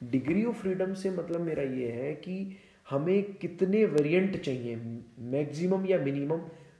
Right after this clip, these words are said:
कि उसके बारे में हम उसकी exact location या उसकी complete study हम कर सकते हैं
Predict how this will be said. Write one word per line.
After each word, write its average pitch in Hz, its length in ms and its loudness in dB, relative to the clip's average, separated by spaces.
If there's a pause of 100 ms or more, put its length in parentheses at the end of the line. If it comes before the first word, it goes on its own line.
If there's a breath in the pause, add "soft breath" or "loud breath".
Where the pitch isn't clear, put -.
कि 190 440 -2
उसके 185 260 2
बारे 165 260 6
में 170 120 -2
हम 170 240 -4
उसकी 170 300 -4
exact 135 520 -2
location 151 400 -2
या 160 180 -2
उसकी 160 280 -4
complete 175 680 -4
study 147 380 -4
हम 135 180 -4
कर 127 160 -6
सकते - 360 -14
हैं 110 200 -14